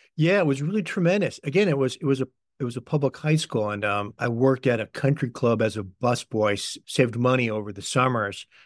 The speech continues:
uh, to pay for the trip. It was an exposure to European culture.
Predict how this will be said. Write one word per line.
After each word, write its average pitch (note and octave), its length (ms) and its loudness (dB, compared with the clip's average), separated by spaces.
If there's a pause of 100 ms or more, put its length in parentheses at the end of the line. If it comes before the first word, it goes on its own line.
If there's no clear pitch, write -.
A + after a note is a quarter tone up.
(180)
uh, A2 240 -4
to A2+ 100 -4
pay A#2+ 260 0
for - 180 -12
the G2+ 80 -6
trip. A#2 480 0 (640)
It C#3 120 0
was B2+ 120 0
an B2+ 60 -4
exposure D3+ 540 2
to - 180 -10
European A#2+ 560 0
culture. D3 560 -2